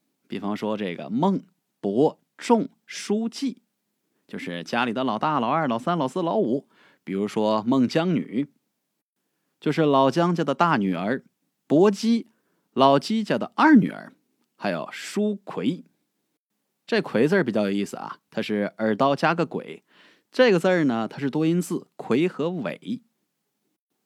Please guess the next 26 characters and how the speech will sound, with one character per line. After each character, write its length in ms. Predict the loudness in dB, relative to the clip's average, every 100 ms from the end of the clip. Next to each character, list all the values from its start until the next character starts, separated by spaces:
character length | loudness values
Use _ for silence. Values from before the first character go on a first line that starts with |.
| _ -6
但 180 | -2 -2
是 80 |
需 140 | -2 -2
要 100 | -2
注 220 | -2 -4
意 80 | -4
的 100 | -10
是 120 | -14
啊， 140 | -16 -18 _ _ -4
只 120 | 6
有 140 | 6 6
在 160 | 2
表 220 | 0 -4
示 120 | -4 -6
姓 240 | 0 0
的 80 | 0
时 140 | -6
候， 240 | -12 -16 _ _
它 160 | -6 -4
才 140 | -2
念 240 | -2 -2 -4
葵。 380 | -8 -8 -8 -12 _ _ _ _ -2
那 140 | 0
叔 240 | 2 2 0
葵 240 | 2 0
呢， 280 | 2 0